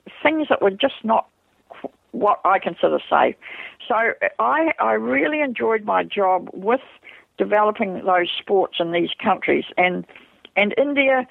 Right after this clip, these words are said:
was a real challenge because you built, they built the cross country. We'd get it up to what I thought was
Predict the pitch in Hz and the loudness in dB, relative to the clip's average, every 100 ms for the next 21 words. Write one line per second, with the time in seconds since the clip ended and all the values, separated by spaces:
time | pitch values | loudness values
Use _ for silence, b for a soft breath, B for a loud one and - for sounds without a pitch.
0 | B B - 214 208 - 185 196 226 202 | B B 0 0 -2 -2 0 2 2 2
1 | 180 - 208 226 294 320 - 202 220 208 | 0 0 2 2 0 -4 -4 -2 0 0
2 | 208 269 294 220 220 - - 208 208 311 | -2 0 -2 -4 -14 -14 -2 0 2 0
3 | 294 262 - 233 - - - - 151 240 | 0 -4 -2 -2 -2 -2 -2 0 -2 -2
4 | 247 B B 196 190 - 294 254 214 - | -4 B B -4 -2 -2 0 2 0 -2
5 | - 180 - _ - 202 196 185 170 208 | -2 -2 -2 _ -6 -2 0 2 0 0
6 | 185 - | -2 -2